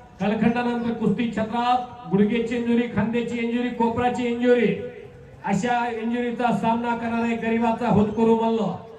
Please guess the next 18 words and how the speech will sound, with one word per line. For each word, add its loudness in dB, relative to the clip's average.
महाराष्ट्राच्या 0
कुस्ती -2
क्षेत्रात -2
फार 0
मोठ्या -4
अपेक्षेनं 0
तयारी 4
करताना 2
दिसतोय. 6
आणि 0
असा 6
एक 0
गुणवंत 6
मल्ल 2
आज -2
आपल्या -2
मातृभूमीमध्ये 2
लढतोय 4